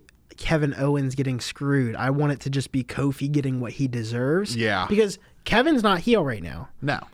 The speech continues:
Speaker 1: On SmackDown, he was very much face. He even came out and w-, he came out, like, he had his normal anger, eh, like, he, straight face when he sat down.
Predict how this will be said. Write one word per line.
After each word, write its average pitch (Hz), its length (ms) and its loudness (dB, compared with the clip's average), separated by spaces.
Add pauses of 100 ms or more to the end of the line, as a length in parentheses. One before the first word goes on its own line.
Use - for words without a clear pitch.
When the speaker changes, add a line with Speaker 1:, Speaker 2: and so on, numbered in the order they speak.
(160)
Speaker 1:
On 185 140 6
SmackDown, 226 420 4
he 247 100 4
was 196 120 2
very 202 300 4
much 185 280 2
face. - 480 -2 (320)
He 202 140 0
even 233 180 6
came 202 300 4
out 190 260 6
and 185 100 4
w-, 160 240 2
he 180 180 -2
came 202 240 4
out, 180 180 4
like, 170 160 2
he 185 140 2
had 185 100 6
his 156 180 4
normal 156 340 4
anger, 127 520 0 (460)
eh, 139 100 2
like, 135 240 2
he, 151 140 -6
straight 165 420 2
face 143 340 0
when 139 100 0
he 156 100 0
sat 165 260 2
down. 143 420 0